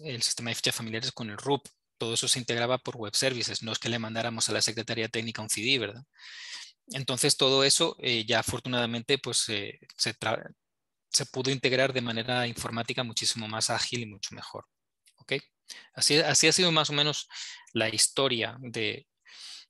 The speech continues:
de este, de estos esfuerzos de integración de datos a nivel estadístico o a nivel personal, ¿ok? Bueno, eh, ahorita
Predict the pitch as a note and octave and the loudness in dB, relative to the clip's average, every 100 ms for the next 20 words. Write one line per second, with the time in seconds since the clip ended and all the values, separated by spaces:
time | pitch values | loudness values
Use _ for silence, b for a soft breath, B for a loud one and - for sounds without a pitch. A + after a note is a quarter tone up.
0 | - C#3 A2 A2 A2 - - - B2+ A#2+ | -14 -10 -4 0 2 2 0 0 2 4
1 | A2+ G#2 G2+ G2+ B B _ _ A#2 A#2 | 2 0 -4 -12 B B _ _ -4 0
2 | - B2 C3 - C3 B2 C#3+ B2+ A#2+ A2+ | 0 0 0 2 2 2 0 0 -4 -2
3 | G#2+ - B2 C3 C3+ A#2 A2 A2 - A#2+ | -2 0 2 2 0 -2 0 0 0 -2
4 | - - G#2+ G#2+ G#2+ - A2+ - A#2+ B2 | -2 -2 -6 -2 -2 -2 -2 -4 -4 -2
5 | A2+ G#2+ G#2 - - G#2+ F#2+ - _ _ | -2 -2 -8 -4 -4 -4 -6 -12 _ _
6 | _ _ _ _ - C#3+ G3+ _ - B | _ _ _ _ -8 -4 -4 _ -12 B
7 | B B B B - B2+ G#2 - _ _ | B B B B -2 -2 -2 -6 _ _
8 | _ _ _ _ _ _ _ - - _ | _ _ _ _ _ _ _ -6 -6 _
9 | - C3+ C3+ C3 C3+ B2 C#3+ G3 G#3+ | -2 4 6 8 6 6 4 6 4